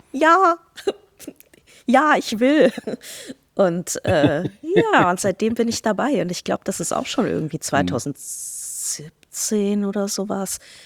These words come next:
Speaker 1: Also auch
Speaker 2: Mhm,
Speaker 1: schon
Speaker 2: mhm.
Speaker 1: ziemlich lange, ja.
Speaker 2: Du hast es gesagt, du bist dann dazu gekommen, äh, Photography Now hat dich natürlich dann inspiriert. Gab's da,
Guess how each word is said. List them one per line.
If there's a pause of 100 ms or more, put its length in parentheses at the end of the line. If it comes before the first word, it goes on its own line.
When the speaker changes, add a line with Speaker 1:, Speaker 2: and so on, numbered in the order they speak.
(120)
Speaker 1:
Also
auch
Speaker 2:
Mhm,
Speaker 1:
schon
Speaker 2:
mhm.
Speaker 1:
ziemlich
lange, (280)
ja. (600)
Speaker 2:
Du
hast
es
gesagt,
du
bist
dann (100)
dazu
gekommen,
äh,
Photography
Now
hat
dich
natürlich
dann
inspiriert. (200)
Gab's
da,